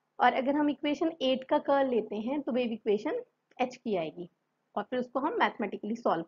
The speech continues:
करेंगे, कंडीशंस जो भी उसमें अप्लाई हो सकती हैं। तो देखते हैं क्या किया हमने, taking the curl of equation seven। तो कैसे कर्ल लेते हैं, इसके आगे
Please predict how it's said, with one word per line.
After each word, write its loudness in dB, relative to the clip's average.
करेंगे, -2
कंडीशंस -4
जो 2
भी -4
उसमें -4
अप्लाई 2
हो 0
सकती -8
हैं। -6
तो -6
देखते 0
हैं -2
क्या 6
किया 0
हमने, 0
taking -2
the 4
curl 4
of 2
equation 0
seven। 0
तो -2
कैसे 4
कर्ल 4
लेते -2
हैं, 0
इसके -2
आगे 4